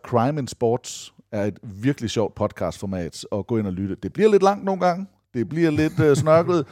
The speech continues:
<laughs> men der er virkelig nogle vilde, vilde historier. Og det var egentlig det, jeg synes, der kunne være sjovt. Uden at skulle kopiere noget, men at kunne snakke om nogle af de, øh, spillere og nogle af de,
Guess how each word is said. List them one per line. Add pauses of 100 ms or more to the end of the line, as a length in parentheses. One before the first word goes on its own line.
(120)
<laughs>
men
der
er
virkelig
nogle
vilde,
vilde
historier.
Og
det
var (120)
egentlig
det,
jeg
synes,
der
kunne
være
sjovt.
Uden
at
skulle
kopiere
noget, (580)
men
at
kunne
snakke
om
nogle
af
de, (160)
øh,
spillere
og
nogle
af
de,